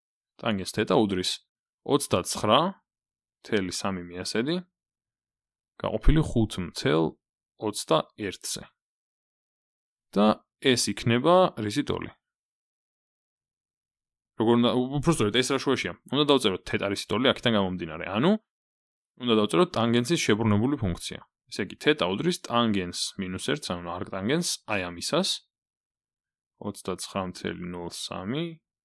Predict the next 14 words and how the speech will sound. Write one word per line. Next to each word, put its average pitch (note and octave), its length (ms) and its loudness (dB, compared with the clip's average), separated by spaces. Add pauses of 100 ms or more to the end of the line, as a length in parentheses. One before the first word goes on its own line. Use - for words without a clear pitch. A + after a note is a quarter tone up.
(120)
გაყოფილი A2 560 -2 (140)
ხუთ - 440 -8
მთელ A#2 520 -2 (220)
ოცდაერთზე, G2+ 1000 -6 (1400)
რაც E3+ 240 6 (1120)
მიახლოებით A2+ 640 0 (180)
უდრის D3 420 0
რაღაცას, C3 440 2
რასაც A2 260 -4
რა - 140 2
მნიშვნელობა F3 480 2
აქვს, - 200 -6
იმიტომ A2 280 -2
რომ C3+ 140 2